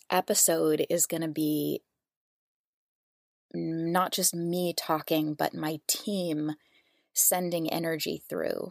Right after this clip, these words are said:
more so than usual. That happens for sure, but there's gonna be just healing infused into this episode that is specifically to help you feel that downshift.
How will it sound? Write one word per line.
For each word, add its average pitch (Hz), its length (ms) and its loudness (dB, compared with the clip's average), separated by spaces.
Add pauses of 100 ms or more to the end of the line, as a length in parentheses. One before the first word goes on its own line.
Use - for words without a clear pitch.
(120)
more 220 260 2
so 214 240 4
than 170 240 -2
usual. 151 500 -2
That 156 260 -2
happens - 540 0 (100)
for 156 120 -6
sure, 151 300 2
but 165 140 -4
there's 165 200 2
gonna 185 180 -2
be 202 140 0
just - 280 0
healing 190 300 0
infused 170 440 -2
into 160 240 -2
this 151 200 0
episode - 640 -2 (920)
that 170 200 6
is 175 140 6
specifically 202 680 4
to 180 80 4
help 165 440 -2
you 170 200 0
feel 185 600 4
that 156 380 -2
downshift. - 1160 -4